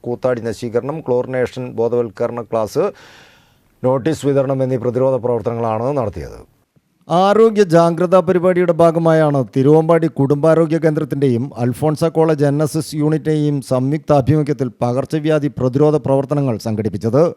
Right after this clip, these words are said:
തിരുവമ്പാടിയിൽ പകർച്ചവ്യാധികൾ റിപ്പോർട്ട് ചെയ്ത പ്രദേശങ്ങളിൽ എൻ എസ് എസ് വിദ്യാർത്ഥികൾ കൊതുക് കൂത്താടി നശീകരണം, ക്ലോറിനേഷൻ ബോധവൽക്കരണ ക്ലാസ്,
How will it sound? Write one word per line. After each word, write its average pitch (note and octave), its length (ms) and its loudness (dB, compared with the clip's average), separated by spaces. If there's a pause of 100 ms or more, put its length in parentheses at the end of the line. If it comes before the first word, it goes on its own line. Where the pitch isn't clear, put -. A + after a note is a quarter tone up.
(500)
തിരുവമ്പാടിയിൽ C#3 600 2 (120)
പകർച്ചവ്യാധികൾ D3 720 0
റിപ്പോർട്ട് C3+ 380 -4
ചെയ്ത D3+ 180 0
പ്രദേശങ്ങളിൽ C#3 560 -2 (320)
എൻ A#2 220 -2
എസ് D3+ 140 -4
എസ് D#3+ 140 -8
വിദ്യാർത്ഥികൾ D#3 500 -2 (100)
കൊതുക് C#3 420 -2
കൂത്താടി D3 440 -2
നശീകരണം, C#3+ 680 -4
ക്ലോറിനേഷൻ B2+ 760 -2
ബോധവൽക്കരണ C#3+ 680 -4
ക്ലാസ്, C3 300 -4